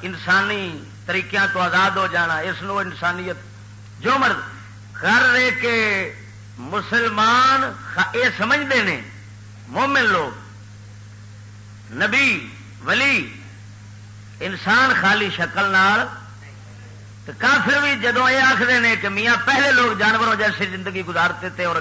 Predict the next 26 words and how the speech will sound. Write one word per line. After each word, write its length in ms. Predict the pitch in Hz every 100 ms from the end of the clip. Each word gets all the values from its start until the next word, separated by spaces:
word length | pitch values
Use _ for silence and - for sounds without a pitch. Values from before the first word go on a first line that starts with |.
| 175
کتاباں 380 | 175 196 208
وچ 80 | 226 190
لکھیا 220 | 180 170
ہے 60 | 156
کہ 80 | 151
وحشی 400 | 185 - 110 160 - - - -
اور 80 | 156 175
بندر، 260 | 214 214 226
نعوذ 220 | 190 196 185
باللہ 260 | 180 175 175 170
من 100 | 165
ذالک، 300 | 165 165 165
کس 120 | 185
طرح 160 | 180 170
دے 60 | 160 143
کلمات 400 | 143 143 156 147
لکھے 200 | 135 151
نے 80 | 147 143
باب 200 | 151 156
آدم 240 | 156 151 151
علیہ 160 | 151
السلام 340 | 139 - 151 143
تو 100 | 151
انہاں 140 | 147 147
لوکاں 300 | 143 113 143
واسطے۔ 360 | 127 117 -